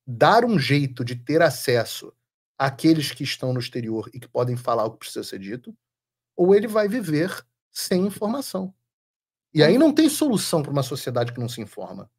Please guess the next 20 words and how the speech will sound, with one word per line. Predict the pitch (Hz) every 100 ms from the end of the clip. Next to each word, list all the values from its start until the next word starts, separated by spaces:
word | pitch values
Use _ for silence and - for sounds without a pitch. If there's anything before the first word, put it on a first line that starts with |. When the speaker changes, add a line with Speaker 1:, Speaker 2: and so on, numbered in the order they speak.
| _
Speaker 2:
Vai | 208
viver | 208 202
Speaker 1:
É | 247
Speaker 2:
na, | -
Speaker 1:
igual | 165
a |
Speaker 2:
na | 226
Speaker 1:
Coreia | 269 302
do |
Speaker 2:
intranet, | 339 269 277 240 - -
Speaker 1:
Norte. | 262 208
Speaker 2:
intranet | 233 262 247 226 254 262
do | 240
Alexandre | 262 262 - 262 262
de |
Moraes. | 269 277 208 185 180
Speaker 1:
É, | 339 160
intranet | 123 123 131 113 113
do | 170
Xandão. | - 339 220 160